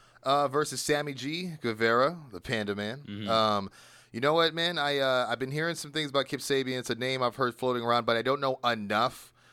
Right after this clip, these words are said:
Speaker 1: to know if this is a great matchup, but I think you were saying off mic yesterday, Mark, that, uh, it seems like he's a guy that's got a, maybe a similar style to Sammy G and, and might be able just to match up well where,
Speaker 2: Mm-hmm.
Speaker 1: you know, it might just be an introductory match, which is maybe why it's on the
Speaker 2: Yeah, I think it should be
Speaker 1: pre-show.
Speaker 2: just have, it'll have, like, uh,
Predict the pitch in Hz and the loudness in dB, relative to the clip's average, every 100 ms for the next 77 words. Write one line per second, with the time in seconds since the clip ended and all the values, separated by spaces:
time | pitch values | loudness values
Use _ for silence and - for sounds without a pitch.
0 | _ 131 123 117 107 120 110 120 113 120 | _ -8 -2 -2 -2 -4 -4 -4 -2 0
1 | 110 101 104 107 127 104 117 107 123 113 | 0 0 -4 0 -2 0 0 0 -2 -8
2 | 110 117 113 117 110 104 101 110 101 110 | -4 -4 -2 -2 0 0 -2 -2 -4 -2
3 | 104 110 107 104 104 - 98 - - - | -2 -4 -2 -2 -2 -2 -2 -4 -16 -20
4 | - 110 110 101 135 123 123 127 113 113 | -16 -8 -6 -6 -8 -6 -6 -6 -4 2
5 | 113 110 104 113 113 117 110 101 - 113 | 2 2 -2 -2 -2 -2 -4 -4 -4 -6
6 | 101 - 107 113 110 - 113 113 107 117 | -4 -2 2 2 0 -4 -6 -6 -6 -4
7 | 117 113 107 107 107 104 110 110 101 107 | -2 0 0 -2 -4 -4 -4 -4 -8 -6
8 | 107 104 98 107 - _ 120 110 113 - | -4 -4 -8 -10 -12 _ -8 -4 -6 -2
9 | 117 - 104 110 107 104 101 101 101 170 | -2 0 4 6 8 6 4 4 2 -4
10 | - - 240 185 170 165 151 156 143 139 | -14 -8 -4 -2 -2 -4 -6 -4 -4 -4
11 | 135 123 127 127 - 123 117 107 110 123 | -8 0 0 0 -4 -6 -6 -6 -4 -4
12 | 113 104 107 101 110 135 123 104 104 - | -4 -10 -16 -14 -8 -8 -4 -2 -2 -2
13 | 107 101 98 190 143 165 165 101 92 87 | -4 -2 0 4 4 4 4 2 2 0
14 | 127 117 127 117 120 117 117 110 104 - | -2 -2 -2 0 -2 0 0 0 -4 -6